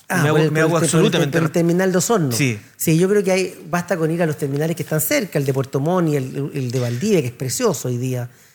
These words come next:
Speaker 2: Hoy día
Speaker 1: Ah.
Speaker 2: el terminal de Osorno le hace muy bien al apodo que tiene Osornoville.
Speaker 1: Sí, no, fal-, falta mucho en el terminal. Pero yo quisiera
Speaker 2: Ya, perdón,
Speaker 1: avanzar a
Speaker 2: disculpe.
Speaker 1: otro tema que también es el que me llama mucho la atención. Hemos visto algunos accidentes que se han generado en la ruta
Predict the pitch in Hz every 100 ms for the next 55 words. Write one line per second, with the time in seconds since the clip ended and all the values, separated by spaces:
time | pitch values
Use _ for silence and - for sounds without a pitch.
0 | _ 156 196 277 285 262 240 240 240 -
1 | 240 226 202 196 190 190 170 160 165 196
2 | 180 175 175 160 151 160 160 156 151 147
3 | - 139 135 113 92 98 _ - - 117
4 | 117 107 - 180 165 - - _ 220 220
5 | 214 202 185 185 185 185 180 170 160 151
6 | 127 120 - 175 226 - 302 294 - -
7 | 151 143 190 190 226 240 277 233 240 262
8 | 208 170 202 214 202 180 160 180 175 175
9 | 185 170 151 160 151 - - - _ _
10 | _ - 240 277 254 262 - 277 240 196
11 | 226 214 208 - 180 190 190 190 - 170
12 | 190 - 170 165 180 180 160 143 180 180
13 | 180 175